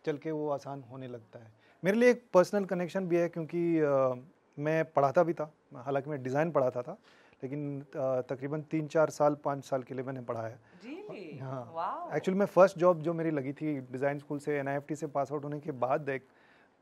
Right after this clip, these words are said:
Speaker 1: तो एक, अ, एक्सपोर्ट हाउस में लगी थी, लेकिन वो जॉब शुरू नहीं हुई। तो फिर मैंने, मुझे एक ऑफर आया एक, अ, एक एजुकेशनल इंस्टीट्यूशन से,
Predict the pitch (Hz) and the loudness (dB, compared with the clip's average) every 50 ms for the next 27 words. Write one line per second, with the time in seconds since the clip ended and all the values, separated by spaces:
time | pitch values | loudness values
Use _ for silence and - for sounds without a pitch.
0 | _ - 143 139 139 139 139 135 131 127 - - 139 131 - - 135 127 - 123 | _ -4 -2 0 0 2 2 0 0 -2 -4 -6 -8 -8 -6 -4 -4 -4 -2 -4
1 | 123 120 117 117 _ _ _ _ - 147 - - 156 160 156 160 160 156 165 165 | -6 -6 -8 -12 _ _ _ _ -10 -10 -6 2 2 2 4 4 0 0 0 -2
2 | 156 151 147 151 - 190 196 180 151 165 165 156 151 160 147 143 156 160 160 143 | -2 -2 -2 -2 -4 -2 -4 -2 -2 -4 -6 -4 -4 -6 -2 2 2 2 2 0
3 | 135 - _ _ _ _ - 175 170 196 185 160 135 120 117 117 117 - _ _ | -8 -16 _ _ _ _ -2 0 0 0 0 0 -4 -6 -8 -12 -16 -20 _ _
4 | _ _ - 135 139 135 127 - - 143 139 143 143 143 147 143 139 139 139 151 | _ _ -10 -8 -8 -8 -8 -8 -8 -8 -4 -4 -2 -2 -2 -4 -4 -2 0 0
5 | 143 143 139 135 - 156 151 156 151 151 151 156 151 147 - - 143 131 131 127 | 0 2 2 2 4 6 8 10 10 10 8 6 4 0 -4 -6 -4 -2 -2 -2
6 | 123 - - 151 135 - _ - 127 127 - 147 127 127 123 143 131 - 156 160 | -4 -6 -10 -12 -12 -12 _ -10 -10 -8 -8 -10 -12 -8 -8 -8 -8 -6 -8 -8
7 | 156 143 - - 151 135 - 160 156 - 240 240 | -8 -10 -10 -14 -14 -12 -12 -14 -14 -14 -16 -16